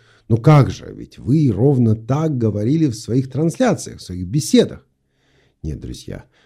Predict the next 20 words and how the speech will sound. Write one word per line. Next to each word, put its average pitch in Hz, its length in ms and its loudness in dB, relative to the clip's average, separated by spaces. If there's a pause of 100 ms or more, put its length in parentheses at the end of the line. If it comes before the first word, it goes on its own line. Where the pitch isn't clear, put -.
(160)
давайте 160 360 6
все-таки 165 460 0
уточним. 160 760 2 (460)
Сегодня 143 920 2 (220)
избранный 113 560 -2
Божий 107 420 2
народ — 120 480 0 (460)
это 139 640 2
церковь. - 760 2 (640)
Помните, 196 420 4
как 113 240 -2
говорит 113 420 2
об 104 140 -2
этом 131 260 2
апостол 127 520 -2
Петр? 123 500 0 (480)
«Но 104 240 4
вы — 160 360 4 (260)
род 165 400 4 (100)
избранный, 110 800 -2